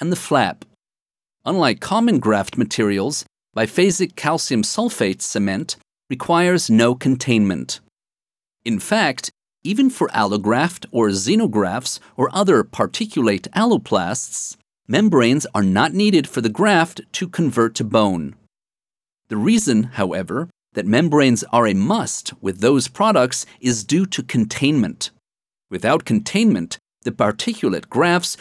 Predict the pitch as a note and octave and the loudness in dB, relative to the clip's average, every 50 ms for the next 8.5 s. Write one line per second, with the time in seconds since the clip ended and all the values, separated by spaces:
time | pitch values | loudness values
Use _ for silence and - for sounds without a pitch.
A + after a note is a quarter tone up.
0 | - - - A#2+ A2 G#2 G2+ A#2 D3+ F#3 E3 E3 F#3 F#3+ F3+ F3+ - - G3+ F#3 | -10 -4 0 2 2 4 4 2 2 0 0 2 2 2 2 0 0 -2 0 2
1 | F#3 D#3 B2 A2+ A2+ A2 A2 A2 - A2+ B2 C#3 D#3+ D3 C3 C#3+ C#3 B2+ A2 A2 | 4 4 4 4 4 4 2 2 0 0 0 2 0 0 2 0 0 2 2 2
2 | A2 G#2+ - - - - A#2 G#2 G2 E2+ - - - - _ _ _ _ _ _ | 2 0 -4 -8 -4 -2 0 0 0 -2 -4 -10 -16 -20 _ _ _ _ _ _
3 | _ _ - - - - B2 A2 - - B2 A2+ G2 G2 G2 - - - F#3 F#3 | _ _ -16 -12 -8 -6 -6 -6 -4 -2 -2 0 0 -2 -4 -4 -2 0 0 2
4 | F3 C#3+ G2+ - - - - F3 G3 - - F3 - - - F3 F3+ F3 - - | 2 0 0 -2 -4 -4 -2 -2 -2 0 -2 -4 -4 -2 -2 -2 -2 -2 -4 -4
5 | - G3 F3 A#2+ G#2 G2+ G#2+ C#3 C3+ - - F3 F3+ E3+ C3 - F#2+ - - _ | -2 0 2 2 2 2 2 0 -2 0 0 2 2 2 2 0 -4 -6 -8 _
6 | _ _ _ _ _ _ _ _ _ - G#2 G#2 G2 F#2+ G#2+ C#3+ G#3 G3+ E3+ D3+ | _ _ _ _ _ _ _ _ _ -8 -6 -4 -4 -2 0 0 2 2 2 0
7 | D3 - - A2 G#2 G#2 - - - G#3+ G3+ G3+ F3 C#3+ D3+ C#3+ - - A2 G2+ | -2 -4 -4 -2 -2 -2 -2 -2 -2 0 2 2 2 2 2 0 0 -2 -2 0
8 | F#2+ F#2+ A#2 B2+ C3+ C#3+ C#3+ D3 D#3 D#3+ | 2 2 2 4 4 4 2 0 0 -2